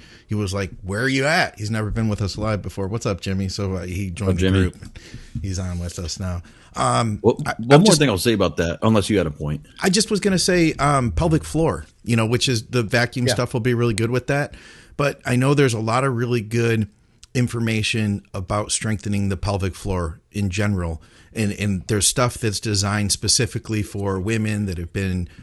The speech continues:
Speaker 1: post-pregnancy and stuff like that. Like, Victoria had, has given me a couple of different really informative articles on it. If he wanted to reach out to me,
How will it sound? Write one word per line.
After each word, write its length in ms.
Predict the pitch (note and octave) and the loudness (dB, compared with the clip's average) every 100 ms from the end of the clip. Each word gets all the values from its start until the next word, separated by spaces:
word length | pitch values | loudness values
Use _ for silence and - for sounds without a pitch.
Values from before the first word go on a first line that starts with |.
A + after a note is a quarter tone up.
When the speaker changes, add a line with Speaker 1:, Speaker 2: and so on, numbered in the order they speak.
| - | -14
Speaker 1:
post-pregnancy 880 | - G2+ - A#2+ A2+ G2+ G2+ - G#2+ | -4 -2 -2 -2 0 0 0 0 -2
and 100 | F#2+ | -2
stuff 280 | F2 G#2 F2+ | -4 -4 -4
like 160 | F#2 F2+ | -6 -4
that. 180 | G2+ - | -4 -4
Like, 180 | G2 | -6
Victoria 600 | F2 B2 - C3+ B2 A2 | -4 -6 0 2 4 2
had, 460 | F#2 G#2+ G#2+ G2+ F2+ - - - - - _ - | 2 2 2 0 -2 -10 -20 -20 -20 -20 _ -4
has 120 | G#2+ | -2
given 400 | C3 C#3 A#2+ A2 | 2 2 4 2
me 500 | A#2 B2+ G#2+ G2 G2 - _ - | 2 2 2 0 -2 -8 _ -8
a 100 | - | -4
couple 340 | - - C#3 | -2 -2 0
of 100 | G2 | 0
different 420 | G2+ G2 G#2+ G2 | -2 -2 -4 -4
really 300 | G2 B2+ B2 | -2 0 0
informative 640 | G2+ F#2+ - A2 G2+ F#2 - | 0 -2 4 4 6 -2 -4
articles 540 | F#2 G2+ G#2 - F2+ E2 | -2 0 -2 -4 -4 -2
on 200 | F2 D#2+ | -4 -4
it. 140 | - | -6
If 160 | F#2 E2+ | -10 -6
he 120 | A#2+ | -4
wanted 600 | G#2 A#2+ C#3 A#2 G2 - | -2 -2 0 0 -2 -6
to 120 | - F#2 | -2 0
reach 260 | F#2+ F#2 | 0 0
out 260 | A2 G#2+ G#2 | 2 2 2
to 100 | - | 4
me, 380 | F#2 F2 E2+ | 4 4 -4